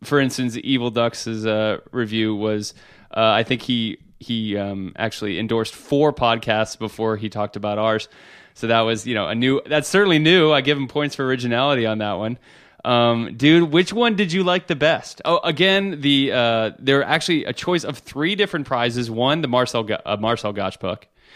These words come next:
Uh, two, the, uh, a yet not, uh, completely unworn, uh, Sharks Metallica shirt. And then the third possible prize is a Dudes on Hockey limited edition shirt that you cannot buy. So, uh,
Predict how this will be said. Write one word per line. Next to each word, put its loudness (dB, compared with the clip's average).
Uh, 2
two, 2
the, 0
uh, -2
a -4
yet 0
not, -2
uh, -20
completely 4
unworn, 4
uh, 0
Sharks 0
Metallica -2
shirt. -2
And -4
then 0
the -6
third 0
possible -2
prize 0
is -2
a -4
Dudes -6
on -10
Hockey -2
limited 4
edition 2
shirt -2
that -2
you -4
cannot -8
buy. -8
So, 0
uh, 0